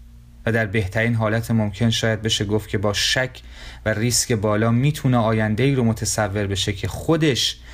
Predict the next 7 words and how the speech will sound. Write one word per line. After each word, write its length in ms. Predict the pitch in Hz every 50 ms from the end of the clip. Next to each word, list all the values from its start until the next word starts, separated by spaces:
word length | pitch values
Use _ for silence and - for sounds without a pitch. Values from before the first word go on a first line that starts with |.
| - - - -
مسئول 500 | 117 117 113 101 - - - 120 110 98
شکل 360 | 90 - - 104 104 92 - -
گرفتن 420 | - 104 95 101 98 - 104 104 98
اون 160 | 101 101 101
آینده 420 | 95 95 98 95 95 95 95 120
است. 360 | 120 120 113 117 - - - - - - - - - - - - - - - - - - - - -
آیا 480 | - 123 117 117 117 117 110 104 98